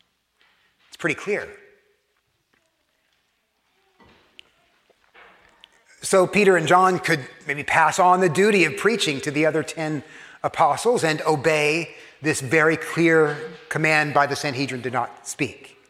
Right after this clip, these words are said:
The gospel would still be preached, and others could take up the baton of doing that. They don't have to do it themselves. That's definitely the safest route here. A formal order like this from the Sanhedrin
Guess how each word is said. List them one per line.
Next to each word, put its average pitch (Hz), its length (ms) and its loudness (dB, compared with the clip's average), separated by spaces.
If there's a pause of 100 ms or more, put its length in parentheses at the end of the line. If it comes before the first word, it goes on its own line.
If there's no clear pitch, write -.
(440)
The 151 80 -2
gospel 202 520 4
would 180 160 0
still 180 200 2
be 165 120 2
preached, - 600 -4 (680)
and 170 160 0
others 180 340 4
could 160 140 -6
take 160 240 0
up 147 240 -2
the 165 60 -4
baton 208 380 4
of 151 80 -2
doing 226 260 2
that. 110 180 -2
They 139 60 -6
don't 147 100 0
have 160 100 -2
to 160 100 0
do 160 120 0
it 160 40 0
themselves. 165 440 -2 (500)
That's 185 300 2 (120)
definitely 175 640 0 (840)
the 139 100 -6
safest 185 600 0
route 139 280 0
here. 104 220 -12 (2500)
A 135 100 0
formal 180 480 4
order 170 240 6
like 151 240 2
this 165 180 2
from 160 140 -8
the 147 60 -6
Sanhedrin 156 480 -2